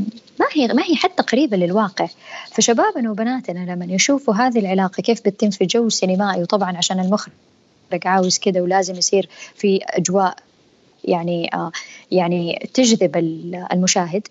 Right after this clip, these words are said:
آه، وبعدين لما يتزوج أو يدخل في علاقة يعني، آه، يعني اللي هي العلاقة بكل واقعيتها، يجد في، في فرق كبير.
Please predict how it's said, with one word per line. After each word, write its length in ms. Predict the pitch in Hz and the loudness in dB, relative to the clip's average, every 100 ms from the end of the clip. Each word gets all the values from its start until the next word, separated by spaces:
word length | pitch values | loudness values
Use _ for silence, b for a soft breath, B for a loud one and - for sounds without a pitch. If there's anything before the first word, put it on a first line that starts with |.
| B B B - | B B B 0
آه، 180 | 190 180 | 2 2
وبعدين 420 | 214 254 262 269 | 2 0 0 -2
لما 200 | 226 214 214 | -4 -6 -4
يتزوج 640 | 208 214 190 208 175 180 | -2 -2 0 -2 -2 -4
أو 80 | 190 | -4
يدخل 220 | 196 - | -4 -4
في 120 | - | -2
علاقة 360 | 185 196 185 180 | 2 2 2 -2
يعني، 420 | 175 170 170 170 | -2 -2 -2 -2
آه، 280 | 175 170 180 | -4 -4 -2
يعني 220 | 208 170 170 | 0 2 2
اللي 260 | 175 180 | 2 2
هي 80 | 208 | 2
العلاقة 420 | 190 202 202 - | 2 0 0 -2
بكل 280 | 175 175 294 | -4 0 0
واقعيتها، 840 | 220 185 196 170 175 175 - 214 - _ - | 0 -2 -2 -2 -2 -2 -4 -8 -8 _ -4
يجد 320 | - 254 262 | -2 0 -2
في، 160 | - 262 | -2 -4
في 460 | - - 294 269 | -4 -2 0 0
فرق 240 | 226 302 294 | 0 -2 -2
كبير. 520 | - 277 370 175 | -2 0 0 -4